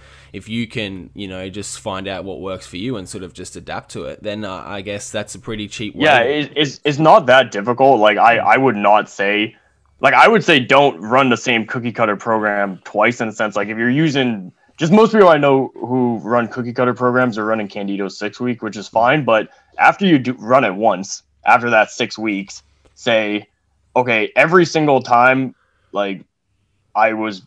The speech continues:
Speaker 2: completely recovered for deadlifts. I feel like I can hit this at least one more time. So pick another day where you can throw deadlifts in.
Speaker 1: Hmm.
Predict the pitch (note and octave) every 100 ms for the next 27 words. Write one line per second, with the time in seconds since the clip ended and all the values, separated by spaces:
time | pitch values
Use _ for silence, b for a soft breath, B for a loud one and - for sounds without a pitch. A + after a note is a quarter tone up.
0 | - A#2+ A2 C3 B2+ B2 A#2 G#2+ G2 _
1 | A2+ A2 A#2+ G#2+ G2+ G#2 G2 F#2 F2+ F#2
2 | G#2+ B2+ A2+ A2 A2+ G#2+ A2 A#2 G#2+ G#2+
3 | G2+ G#2+ G2 G2+ G2 F#2+ G2+ F2+ G2 A2+
4 | - D#3 D3+ C#3 C3 G2+ A2+ G#2 G2 _
5 | _ A2 A2 G#2+ G2 A#2+ A2 G2 G#2+ G2+
6 | G2 E2 D#2 - _ A2+ G2+